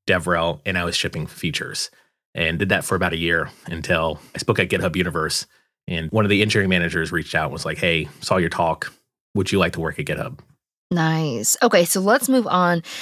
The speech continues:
Speaker 2: to GitHub, 'cause it's not that many people that get to work at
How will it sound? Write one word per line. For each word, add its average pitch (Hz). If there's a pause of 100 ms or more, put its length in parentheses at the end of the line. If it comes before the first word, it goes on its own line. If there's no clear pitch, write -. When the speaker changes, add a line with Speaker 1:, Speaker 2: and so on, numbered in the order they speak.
(200)
Speaker 2:
to 180
GitHub, 160
'cause 180
it's 196
not 320
that 392
many 311
people 220
that 170
get -
to 175
work 175 (100)
at 170